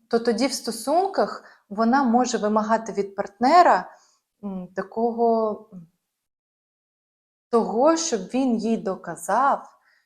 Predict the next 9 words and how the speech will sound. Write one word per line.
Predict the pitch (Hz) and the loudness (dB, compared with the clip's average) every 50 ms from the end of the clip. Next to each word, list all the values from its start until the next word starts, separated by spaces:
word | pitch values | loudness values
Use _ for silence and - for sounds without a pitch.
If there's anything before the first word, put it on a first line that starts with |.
| _ | _
що | _ - - - 214 | _ -12 -6 -6 -4
він | 196 185 202 233 247 226 208 202 | -4 -2 -2 0 0 0 2 2
може | 208 214 226 220 220 190 190 | 2 2 0 0 -2 -6 -8
її | 175 185 190 185 175 190 208 208 | -6 -6 -6 -6 -4 -4 -4 -4
любити | 185 180 170 156 - 190 220 269 285 - - 202 - - - - _ _ _ _ _ _ _ _ - | -4 -6 -10 -6 -4 -2 -2 -2 -2 -4 -4 -6 -6 -6 -10 -18 _ _ _ _ _ _ _ _ -4
не | 214 233 240 | 0 0 0
гірше, | 214 - 208 202 220 247 240 - - - 202 185 | 0 -2 -2 -4 -4 -4 -4 -6 -8 -10 -8 -8
ніж | 180 180 165 165 | -8 -10 -12 -12
мама. | 170 165 160 156 156 147 147 147 | -10 -8 -8 -8 -8 -10 -14 -20